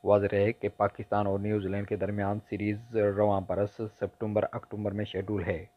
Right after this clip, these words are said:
याद रहे कि गुज़िश्ता दिनों पाकिस्तान क्रिकेट बोर्ड ने न्यूजीलैंड को तीन टी ट्वेंटी के बजाय पाँच टी ट्वेंटी की पेशकश की थी। ज़रा का कहना है कि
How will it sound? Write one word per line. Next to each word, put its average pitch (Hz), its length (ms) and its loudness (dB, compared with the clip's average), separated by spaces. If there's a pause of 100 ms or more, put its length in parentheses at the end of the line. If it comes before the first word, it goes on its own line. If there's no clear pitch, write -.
(1080)
याद 117 220 10
रहे 120 180 10
कि 120 160 -2
गुज़िश्ता 113 560 2 (220)
दिनों 110 320 2 (100)
पाकिस्तान 107 560 0
क्रिकेट 104 340 -4
बोर्ड 101 240 0
ने 107 200 0
न्यूजीलैंड 107 580 0
को 107 120 0 (120)
तीन 113 280 -2
टी 101 180 -4
ट्वेंटी 101 500 -2 (100)
के 104 100 -2
बजाय 98 360 2 (120)
पाँच 101 360 2
टी 101 120 -6
ट्वेंटी 95 500 -8
की 101 460 -4 (440)
पेशकश 104 440 -4
की 107 160 -2
थी। 92 320 -6 (1120)
ज़रा 117 200 10
का 113 120 8
कहना 107 260 2
है 110 240 8
कि 117 440 4